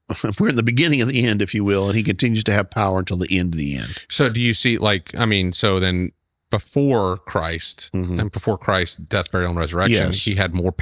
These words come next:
Speaker 2: power.
Speaker 1: I would say so. Yeah, I would say until the church age, until the,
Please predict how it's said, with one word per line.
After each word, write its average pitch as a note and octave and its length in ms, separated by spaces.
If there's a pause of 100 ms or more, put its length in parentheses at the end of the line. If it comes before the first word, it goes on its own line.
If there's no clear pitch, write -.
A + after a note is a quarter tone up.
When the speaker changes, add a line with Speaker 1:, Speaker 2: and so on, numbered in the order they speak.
Speaker 2:
power. E2+ 340
Speaker 1:
I G#2+ 120
would A2+ 180
say F#2 220
so. C2 500
Yeah, E2+ 200
I D#2+ 120
would F2+ 140
say G2+ 160
until F#2 240
the G#2 100
church A#2 320
age, G2 160
until G#2+ 200
the, G2+ 140